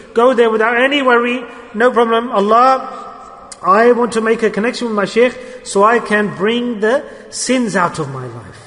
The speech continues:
Eliminate the sins out of my life. I want my sheikh to tell me my deficiencies. I need to be honest. I need to bear myself in front of my sheikh." Don't waste the time with the teacher. If you don't have a sheikh, then have a sheikh. Connect yourself to a sheikh.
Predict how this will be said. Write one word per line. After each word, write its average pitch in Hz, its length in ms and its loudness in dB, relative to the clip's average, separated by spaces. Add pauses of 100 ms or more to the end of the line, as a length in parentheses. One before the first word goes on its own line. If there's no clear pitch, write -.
(400)
Eliminate 240 640 0
the 254 80 2
sins 247 280 -4
out 226 100 0
of 214 60 -2
my 202 120 2
life. 165 100 2
I 185 40 -2
want 220 180 -2
my 208 100 0
sheikh 233 300 -4
to 220 80 -8
tell 226 180 -2
me 240 160 -2
my 220 140 0
deficiencies. 208 580 -2 (240)
I 196 120 2
need 240 180 -2
to 233 80 -4
be 220 160 -4
honest. 240 540 -2 (200)
I 202 80 -2
need 240 200 -2
to 247 120 4
bear 247 280 4
myself 247 380 2
in 220 60 -2
front 208 140 -2
of 220 40 -2
my 214 60 0
sheikh." 202 220 -2
Don't 262 240 0
waste 269 220 2
the 262 80 0
time 247 200 -2
with 247 100 2
the - 120 -2
teacher. 226 160 0
If - 320 -10
you 233 80 -2
don't 247 160 2
have 254 120 2
a 254 60 6
sheikh, 269 320 2
then 226 140 2
have 254 220 2
a 247 80 4
sheikh. 202 260 0
Connect 277 320 0
yourself 226 240 2
to 247 80 0
a 196 40 0
sheikh. 202 160 2